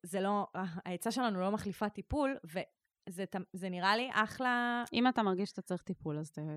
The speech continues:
Speaker 1: זה
Speaker 2: לגמרי.
Speaker 1: כן, זה
Speaker 2: כן.
Speaker 1: נראה לי נקודה שאתה יכול להגיד כזה, "טוב, אם אני, אם יש לי איזשהו חוסר שלמות עם המקום שאני נמצא בו עכשיו, אז יאללה, זה, זה, זה אחלה הזדמנות ללכת לטיפול."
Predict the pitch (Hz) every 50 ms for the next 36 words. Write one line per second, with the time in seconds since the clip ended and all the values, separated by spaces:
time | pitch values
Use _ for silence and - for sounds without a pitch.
0 | 156 156 _ _ _ _ - - 175 - - 165 180 214 233 254 262 269 277 277
1 | 277 277 269 254 _ _ _ _ _ _ - 330 359 359 294 285 254 240 240 247
2 | 254 294 294 269 - - - 214 185 165 170 208 214 277 311 - - 233 - 214
3 | 185 - - 220 214 214 208 208 202 214 214 - - 240 208 240 - - - 370
4 | 359 233 208 - 226 247 269 269 254 226 214 202 185 127 - _ _ _ _ -
5 | - 214 220 226 233 - - 262 247 220 220 233 233 - - 208 185 170 165 165
6 | 160 - _ _ _ _ _ _ _ - - - 240 247 240 - 302 254 - -
7 | 214 190 185 185 196 220 226 208 185 - - 185 170 156 160 160 156 - - 233
8 | 226 226 208 247 226 202 180 165 165 160 - - - 202 202 208 - - - 156
9 | 156 180 190 202 - - - - - - 220 220 302 370 370 - _ _ _ -
10 | 185 170 - - - 196 - 330 339 226 175 170 180 170 160 _ - 170 170 160
11 | 151 156 - _ _ _ - 170 160 170 165 160 147 165 190 - - 269 254 247
12 | 247 202 - 214 214 226 214 240 226 214 - 233 220 208 - 196 - - 226 208
13 | 151